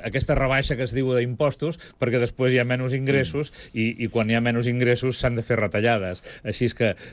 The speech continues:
mm, i això... No, clar, ells diuen, «Rebaixarem impostos». El que no diuen és que després farem retallades. Ah, no, això no ho diuen. Per lo tant, si la gent es llegís una mica bé aquest programa,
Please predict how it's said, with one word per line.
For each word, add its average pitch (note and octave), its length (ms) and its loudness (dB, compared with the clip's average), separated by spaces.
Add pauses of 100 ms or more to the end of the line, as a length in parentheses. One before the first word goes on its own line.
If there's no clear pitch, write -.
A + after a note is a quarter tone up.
mm, A2 1300 -2
i C3 180 6
això... F3 380 0
No, C3+ 180 -6 (340)
clar, E3 260 4
ells D3 180 0
diuen, D#3+ 340 0
«Rebaixarem D#3 500 0
impostos». F3 640 -2 (200)
El A#2+ 120 -2
que C3 80 -2
no D#3 120 2
diuen F3+ 420 2 (100)
és C3 140 -6
que C#3+ 100 -2
després D#3+ 380 -2
farem G3+ 240 -2
retallades. C#3 580 0
Ah, C3+ 160 0
no, C#3 240 -4
això A2 200 -4
no C3+ 120 -2
ho B2+ 40 0
diuen. A#2 360 0 (400)
Per A2 140 -4
lo G#2 100 0
tant, A2+ 220 2 (260)
si - 160 2
la A2+ 160 2
gent B2+ 160 0
es A#2+ 160 0
llegís B2+ 320 2
una B2 160 0
mica B2+ 240 0
bé A#2+ 300 2 (260)
aquest G#2 320 -2
programa, B2 540 0